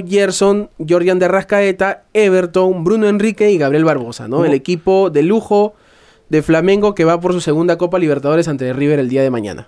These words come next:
Speaker 2: Sí, un, un once ya de memoria. El once que, que se viene confirm-, eh, viendo en Flamengo desde que clasific-, pasaron la fase de grupos.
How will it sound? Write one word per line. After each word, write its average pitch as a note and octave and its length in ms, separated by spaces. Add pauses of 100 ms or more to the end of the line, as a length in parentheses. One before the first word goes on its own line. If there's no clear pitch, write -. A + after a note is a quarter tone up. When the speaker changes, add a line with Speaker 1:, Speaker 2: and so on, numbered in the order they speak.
Speaker 2:
Sí, C#3 300
un, D3 240
un F3+ 160
once G3+ 260
ya F#3+ 120
de G3 120
memoria. E3 520 (640)
El B2 280
once D3 320
que, A#2 800
que B2+ 100
se A#2+ 80
viene C3+ 280
confirm-, B2 360 (140)
eh, A2+ 480 (720)
viendo C#3 580
en B2 120
Flamengo C#3+ 500
desde A#2+ 720
que A#2+ 160
clasific-, A#2 500
pasaron C#3 360
la B2+ 80
fase C#3 180
de C#3 140
grupos. C#3+ 500